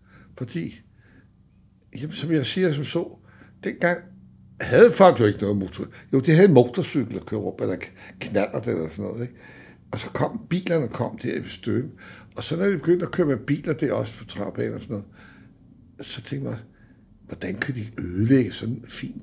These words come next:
bil, sådan noget, ikke? Der, der var et eller andet det der i det. Men altså, tiden gik, og, og man var rundt,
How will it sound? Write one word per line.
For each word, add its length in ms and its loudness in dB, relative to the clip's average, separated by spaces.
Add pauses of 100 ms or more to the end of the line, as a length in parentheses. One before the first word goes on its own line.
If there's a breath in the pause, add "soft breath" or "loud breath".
bil, 260 -14
sådan 340 -6
noget, 220 -6
ikke? 120 -8 (380 loud breath)
Der, 140 0
der 180 2
var 180 6
et 100 10
eller 160 8
andet 180 2
det 120 2
der 100 -2
i 140 -4
det. 200 -12 (100)
Men 260 -6
altså, 240 0
tiden 300 -2
gik, 220 6 (1160 soft breath)
og, 240 -2
og 160 -2
man 220 2
var 180 8
rundt, 540 0